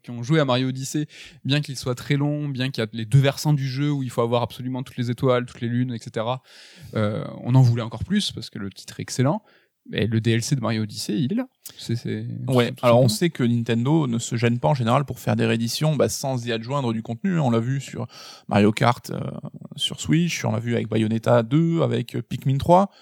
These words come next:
Speaker 2: C'est quand même étonnant presque qu'ils nous fassent ce cadeau, c'est surprenant de la part de Nintendo quand même, parce que justement, comme tu le dis, ils auraient pu faire un D L C payant pour assurer du cash un petit peu en plus.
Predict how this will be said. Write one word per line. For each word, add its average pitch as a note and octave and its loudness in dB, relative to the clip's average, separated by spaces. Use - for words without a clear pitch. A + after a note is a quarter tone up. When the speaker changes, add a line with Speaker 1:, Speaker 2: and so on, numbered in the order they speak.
Speaker 2:
C'est - -4
quand D3 6
même D#3 4
étonnant F#3 2
presque G#3 0
qu'ils D3 0
nous C3 2
fassent C#3 0
ce - 0
cadeau, C3 4
c'est A#2+ -4
surprenant - -2
de E3+ -2
la C#3 0
part - -4
de B2 0
Nintendo C3+ 0
quand D3+ -2
même, A#2+ -2
parce - -4
que - -2
justement, E3+ 2
comme A#2+ -2
tu - -6
le - -2
dis, G#3 2
ils A#2 6
auraient A#2 6
pu A#2+ 2
faire B2 4
un A2+ 6
D A2+ 4
L A2 2
C A2+ -4
payant C3 6
pour C3+ 0
assurer A#2+ 2
du A2+ -4
cash B2 0
un C3 -4
petit - -10
peu - -2
en B2+ 4
plus. - -2